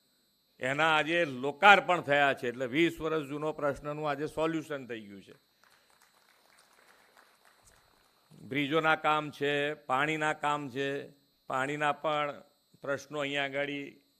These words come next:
લાંબા સમયથી હતા, એના પણ આજે સોલ્યુશન થઈને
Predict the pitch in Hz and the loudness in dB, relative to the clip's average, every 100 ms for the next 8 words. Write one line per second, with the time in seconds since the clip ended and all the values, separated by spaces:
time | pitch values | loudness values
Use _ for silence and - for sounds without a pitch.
0 | _ 113 120 143 147 139 135 143 127 139 | _ -8 -2 0 0 -2 -6 -6 -6 -8
1 | 131 143 139 131 123 135 139 139 131 127 | -6 -4 -4 -4 -4 -4 -4 -4 -6 -6
2 | 135 135 131 _ _ _ _ _ _ - | -6 -8 -10 _ _ _ _ _ _ -4
3 | 120 123 139 120 143 127 127 139 143 147 | -2 -2 -4 -6 -8 -4 -4 -4 -6 -8
4 | 151 | -8